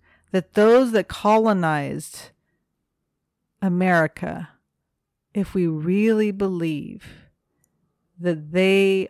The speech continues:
are the chosen people to have this God-given land that is a promise,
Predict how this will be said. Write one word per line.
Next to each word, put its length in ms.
are 360
the 140
chosen 540
people 680
to 100
have 840
this 220
God-given 920
land 680
that 300
is 240
a 140
promise, 1000